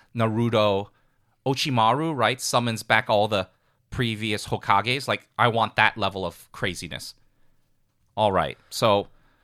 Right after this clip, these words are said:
that is our predictions, and now that is the end of, uh, this episode, right,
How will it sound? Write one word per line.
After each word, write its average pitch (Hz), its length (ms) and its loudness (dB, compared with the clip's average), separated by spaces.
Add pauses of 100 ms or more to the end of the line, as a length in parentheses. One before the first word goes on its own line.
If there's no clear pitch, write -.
(240)
that 117 180 4
is 117 140 -2
our 107 80 4
predictions, 123 760 -2
and 104 220 -2
now 104 260 2
that 95 280 -2
is 92 200 -8
the - 260 -8
end 95 260 -2 (100)
of, 87 400 -4 (100)
uh, 80 260 0 (280)
this 101 140 -6
episode, 85 400 -4
right, 101 220 0